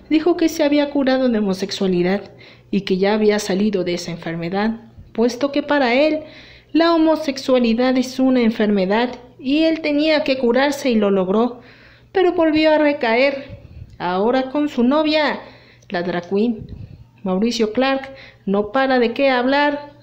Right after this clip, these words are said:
pues le están saliendo de nuevo sus trapitos al sol. Ahora Mauricio Clark tendrá que cuidarse, pues las revistas y los medios del espectáculo están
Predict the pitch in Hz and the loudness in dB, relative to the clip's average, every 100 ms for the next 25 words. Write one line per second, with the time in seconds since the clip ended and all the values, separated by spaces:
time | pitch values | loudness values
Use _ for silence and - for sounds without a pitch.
0 | - 311 285 285 - 302 302 269 302 294 | -6 -2 0 0 0 0 0 0 2 2
1 | 262 247 262 294 277 254 - 320 311 - | 2 2 2 2 0 -2 2 2 0 -2
2 | 180 - 247 247 240 226 233 226 - 175 | -4 -2 -2 -2 -2 -4 -4 -6 -2 -2
3 | 165 165 - - _ _ _ _ _ - | -2 -4 -12 -20 _ _ _ _ _ -20
4 | - _ _ _ _ _ - - - - | -20 _ _ _ _ _ -20 -20 -20 -20
5 | - _ _ _ _ _ _ _ _ - | -20 _ _ _ _ _ _ _ _ -20
6 | - - 190 214 247 262 262 269 302 285 | -20 -6 -2 0 2 2 2 2 0 -2
7 | 277 302 302 302 285 285 294 285 262 262 | -2 0 0 0 0 0 -2 -2 -2 0
8 | 285 294 302 294 285 277 294 294 285 240 | 0 0 -4 -2 -2 0 0 0 -2 -2
9 | 247 262 269 - 254 254 247 233 226 220 | 0 2 0 0 -2 0 0 0 0 2
10 | 226 240 240 220 175 180 185 196 - - | 2 2 2 2 0 0 -2 -4 -10 -6
11 | 233 233 240 214 214 247 262 302 | -6 -4 -2 -2 -2 -2 0 0